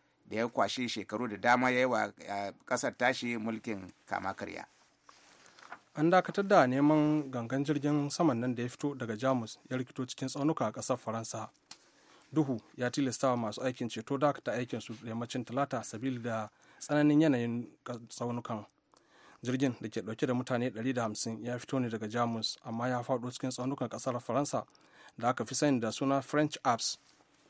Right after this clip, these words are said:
Speaker 2: Duka fasinjojin da ma'aikatan jirgin sun rasa rayukansu. Kimanin 'yan sanda goma sha biyu ne da suka samu horo na musamman akan aikin ceto a cikin tsaunukan suka yi wurin da ke da duhu,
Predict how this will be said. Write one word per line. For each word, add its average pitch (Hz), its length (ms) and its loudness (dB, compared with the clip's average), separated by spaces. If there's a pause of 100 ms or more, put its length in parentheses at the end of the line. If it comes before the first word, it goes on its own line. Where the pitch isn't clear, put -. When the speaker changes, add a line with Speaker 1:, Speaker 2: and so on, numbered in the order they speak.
(800)
Speaker 2:
Duka 160 260 4
fasinjojin 190 640 4
da 160 200 8
ma'aikatan 151 420 2
jirgin 156 400 0
sun 147 180 -4
rasa 180 220 0
rayukansu. 120 640 -2 (720)
Kimanin 120 420 2
'yan 120 140 -4
sanda 117 300 -4
goma 131 280 0
sha 123 200 -2
biyu 120 160 -4
ne 113 240 -6
da 117 260 0
suka - 220 -6
samu 123 340 0
horo 120 160 -2
na 127 80 -2
musamman 127 460 2 (100)
akan 123 240 -2
aikin 117 300 -4
ceto 120 440 -6
a 113 340 -4
cikin - 200 -4
tsaunukan 127 480 -4 (560)
suka 135 260 -2
yi 117 220 2 (100)
wurin 139 300 4 (420)
da 113 100 -4
ke 113 160 -2
da 107 60 -4
duhu, 139 300 2